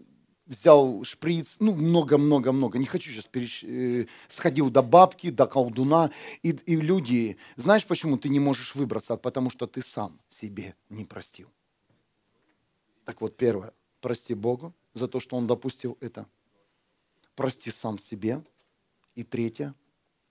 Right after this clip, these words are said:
можешь ли ты простить тех, кто был рядом с тобой тогда, когда ты совершал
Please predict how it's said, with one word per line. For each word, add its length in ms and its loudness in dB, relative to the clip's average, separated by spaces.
можешь 440 -4
ли 80 -6
ты 140 -6
простить 500 -4
тех, 400 -2
кто 200 -8
был 180 -4
рядом 300 0
с 60 -16
тобой 320 -6
тогда, 340 -6
когда 260 -12
ты 120 -16
совершал 580 -14